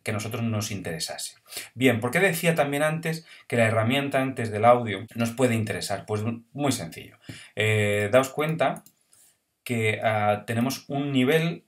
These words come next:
constante, ¿verdad? Que ya tiene la propia edición original de la, de la melodía, y a nosotros quizá nos interesa que en un momento determinado la música baje para introducir nuestra voz,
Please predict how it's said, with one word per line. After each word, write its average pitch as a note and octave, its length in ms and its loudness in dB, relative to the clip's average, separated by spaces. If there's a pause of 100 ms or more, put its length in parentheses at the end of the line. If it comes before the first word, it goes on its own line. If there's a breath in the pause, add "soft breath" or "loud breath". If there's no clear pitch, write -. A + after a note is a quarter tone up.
(320)
constante, B2+ 760 -2
¿verdad? A#2+ 400 0
Que G2+ 140 -10
ya F#2+ 160 -6
tiene G2+ 500 -6
la G2 140 -4
propia G#2 240 -4
edición G#2 480 -4
original C#3 640 -2 (300 loud breath)
de G#2 120 -2
la, G2 380 -2
de G#2 80 -4
la G#2 80 0
melodía, D#3+ 520 0 (180 loud breath)
y A2+ 60 0
a - 20 2
nosotros C3 240 -2
quizá D3+ 240 -2
nos D3 160 0
interesa D#3+ 580 0 (220 loud breath)
que - 80 -4
en A#2+ 80 2
un C3 60 4
momento C3+ 320 2
determinado C3+ 640 2
la A#2 100 4
música A#2+ 320 2
baje D3+ 300 4
para A2+ 420 2
introducir G#2+ 580 -4
nuestra A2+ 380 0
voz, F2+ 380 -6